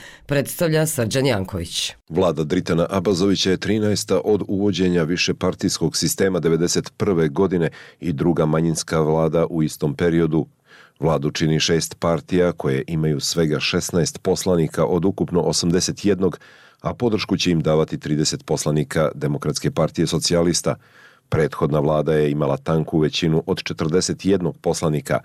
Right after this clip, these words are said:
Speaker 2: Prosrpskog, Demokratskog fronta, Demokrata i Građanskog pokreta ura.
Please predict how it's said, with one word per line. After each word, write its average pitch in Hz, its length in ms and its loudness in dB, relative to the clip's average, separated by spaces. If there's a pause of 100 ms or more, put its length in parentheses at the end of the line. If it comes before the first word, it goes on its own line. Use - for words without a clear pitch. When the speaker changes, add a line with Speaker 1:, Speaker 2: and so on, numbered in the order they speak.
(400)
Speaker 2:
Prosrpskog, 82 720 0 (320)
Demokratskog 69 600 -6
fronta, 90 380 0
Demokrata 82 600 0 (340)
i 76 260 0
Građanskog 76 600 -2
pokreta 78 540 -2
ura. 82 280 0